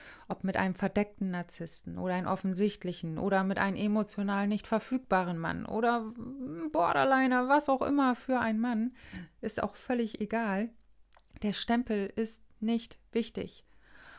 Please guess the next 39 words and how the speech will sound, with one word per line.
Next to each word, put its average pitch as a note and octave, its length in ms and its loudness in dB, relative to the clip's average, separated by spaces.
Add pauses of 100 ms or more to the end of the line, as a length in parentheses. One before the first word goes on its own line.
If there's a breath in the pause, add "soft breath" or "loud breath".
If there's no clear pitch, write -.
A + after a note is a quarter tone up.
Auch - 220 -4
wenn A3 120 4
er A#3 240 2
manches A3 440 -2
Mal G#3 400 0 (260)
gerade A3 380 2
am G3 120 0
Anfang, F#3+ 680 -2 (120)
ja, G3 160 -6
ich F#3+ 140 -6
sag F3+ 160 -8
mal, F#3+ 160 -6
so F#3+ 80 -6
ein F#3 80 -6
bisschen G#3+ 400 0 (1040 loud breath)
uns F#3+ 300 -2
beruhigt, G#3 720 0 (460)
dass F#3 180 -2
das - 220 -4
Kind A3 260 0
jetzt G3 200 -4
auch F#3 140 2
einen F3 240 0
Namen F#3 380 2
hat, F3+ 300 -4 (1120 soft breath)
wird G3 180 -2
es G#3 140 0
dich G3+ 180 -4
irgendwann G3 480 0
auch F3 160 -2
nicht F#3 160 -4
mehr F3 160 -4
weiterbringen, E3 640 -4
da D#3+ 280 -4
überall E3+ 360 0
Stempel F3+ 420 -4
drauf D#3+ 320 -6
zu - 120 -12
packen. E3 460 -10